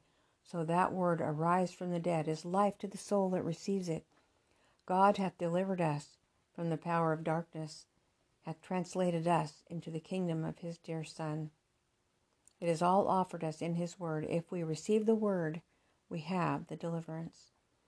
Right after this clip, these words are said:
"And if the spirit of him that raised up Jesus from the dead dwell in you, he that raised up Christ from the dead shall also quicken your mortal bodies by his spirit that dwells in you.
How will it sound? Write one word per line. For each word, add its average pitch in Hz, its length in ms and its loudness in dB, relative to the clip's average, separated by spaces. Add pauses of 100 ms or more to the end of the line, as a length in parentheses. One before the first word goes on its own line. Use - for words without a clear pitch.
(480)
"And 185 80 0
if 208 140 4
the 180 80 -6
spirit 202 420 2
of 180 120 4
him 190 200 2
that 180 120 2
raised 185 320 2
up 175 160 0
Jesus 196 400 0
from 156 160 -2
the 151 100 0
dead 156 320 -2 (560)
dwell 185 340 6
in 185 200 4
you, 156 260 0 (580)
he 214 200 0
that 214 100 4
raised 196 320 2
up - 140 -6
Christ 180 400 -2
from 214 160 -2
the 214 80 2
dead 208 260 4
shall 175 180 -4
also 170 380 0
quicken 175 480 -2
your 185 220 2
mortal 190 420 4
bodies 160 560 -2 (460)
by 175 140 0
his 202 180 -2
spirit 156 400 -4
that - 180 -14
dwells 226 300 -2
in 160 180 -2
you. 156 240 -2